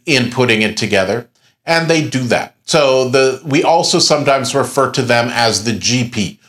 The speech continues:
or the general partner. Now, specifically, G P L P refers to a specific kind of entity formation, which is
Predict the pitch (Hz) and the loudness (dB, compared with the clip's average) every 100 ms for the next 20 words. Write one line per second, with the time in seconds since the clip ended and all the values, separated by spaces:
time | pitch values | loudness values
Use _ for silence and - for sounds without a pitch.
0 | _ - 117 110 107 127 123 117 107 - | _ -2 0 0 0 0 2 2 0 0
1 | 120 107 - - _ _ _ _ _ - | -2 -2 -4 -16 _ _ _ _ _ -10
2 | 98 - 110 - 170 - 143 135 131 123 | -6 -6 -2 0 2 2 0 2 2 2
3 | 98 117 127 123 120 120 - 107 110 - | 0 0 0 0 0 0 0 0 0 -2
4 | 110 107 107 123 117 107 - 104 98 - | -2 0 0 2 2 0 -2 -2 -4 -2
5 | 147 - 277 277 220 - 151 139 139 139 | 0 2 2 0 -2 0 0 0 0 0
6 | 131 120 107 - 175 196 202 202 185 185 | 0 0 -2 -4 -2 0 0 0 0 -2
7 | - 180 156 117 101 - 123 147 _ - | 0 0 2 0 0 -2 -6 -10 _ -20
8 | - _ 139 139 139 131 123 - | -20 _ -2 0 2 2 0 0